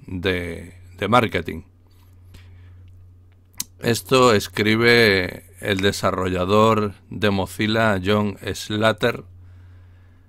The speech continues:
Aunque creemos que se ve muy bien en cualquier tamaño, que ha sido optimizado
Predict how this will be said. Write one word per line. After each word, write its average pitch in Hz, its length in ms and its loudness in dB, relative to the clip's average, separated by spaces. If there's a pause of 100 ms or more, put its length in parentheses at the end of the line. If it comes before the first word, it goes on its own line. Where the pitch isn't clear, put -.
(420)
Aunque 95 440 -2
creemos 113 480 0
que 107 140 -6
se - 140 -4
ve 104 140 2
muy 110 220 0
bien 101 260 0
en 92 120 -6
cualquier 92 420 -4
tamaño, 110 680 -2
que 104 160 0
ha 104 120 2
sido 101 420 -2
optimizado 92 960 -4